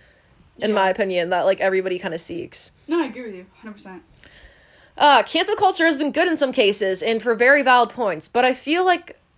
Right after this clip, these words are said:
Speaker 1: the aspect we're missing with it is education. Do you agree or disagree?
Speaker 2: Yes, I also, honestly, to, to bring it back to the conversation as old as time, like, racism,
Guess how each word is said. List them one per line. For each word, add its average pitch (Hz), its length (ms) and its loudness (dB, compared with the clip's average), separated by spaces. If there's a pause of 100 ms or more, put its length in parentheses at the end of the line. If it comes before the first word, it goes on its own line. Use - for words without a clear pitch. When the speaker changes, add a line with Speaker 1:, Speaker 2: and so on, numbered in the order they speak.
(180)
Speaker 1:
the 254 220 0
aspect 254 400 2
we're 233 80 -2
missing 208 340 -4
with 180 180 -6
it 175 280 -2 (180)
is 190 140 -4
education. 180 920 -6 (260)
Do 165 120 -10
you 156 240 -6
agree 202 440 -6 (240)
or 185 240 -4
disagree? 175 540 -10 (220)
Speaker 2:
Yes, 240 420 -14
I 294 120 -8
also, 339 520 -12 (480)
honestly, 285 640 -12
to, 226 280 -16 (1400)
to 285 120 -12
bring 220 260 -14
it 247 160 -14
back 208 320 -14 (180)
to 202 340 -18
the 220 100 -16
conversation 226 640 -18
as 220 100 -20
old 190 200 -18
as 208 100 -20
time, 185 440 -18 (120)
like, 190 240 -20
racism, 226 680 -14